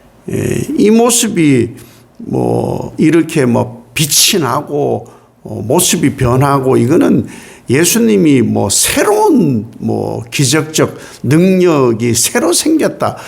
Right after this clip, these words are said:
그런 건 전혀 아닙니다.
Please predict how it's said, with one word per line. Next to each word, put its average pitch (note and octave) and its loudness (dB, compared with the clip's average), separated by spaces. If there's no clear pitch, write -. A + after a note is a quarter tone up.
그런 E4 2
건 A#2 0
전혀 A2 -2
아닙니다. A2 -4